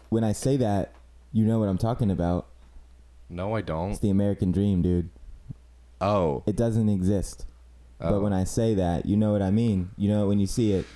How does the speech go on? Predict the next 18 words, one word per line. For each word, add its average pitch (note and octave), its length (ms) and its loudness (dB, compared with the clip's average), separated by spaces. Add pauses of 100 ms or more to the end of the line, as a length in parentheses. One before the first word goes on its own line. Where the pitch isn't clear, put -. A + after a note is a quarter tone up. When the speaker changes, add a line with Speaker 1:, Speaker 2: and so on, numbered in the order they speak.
(440)
Speaker 1:
You G2 80 0
know, G2+ 320 0 (420)
a G2 60 0
kid, A2+ 360 0
fat A2 280 -2
kid A2+ 200 2
eating G#2+ 200 2
an G2 60 2
ice G#2 240 0
cream A2 300 0
cone A2+ 340 2
on G2 160 2
a, G#2 140 2 (400)
<laughs> - 400 -18
on F#2+ 100 2
a F#2 60 2
sunny G#2 320 0
day, G#2 460 2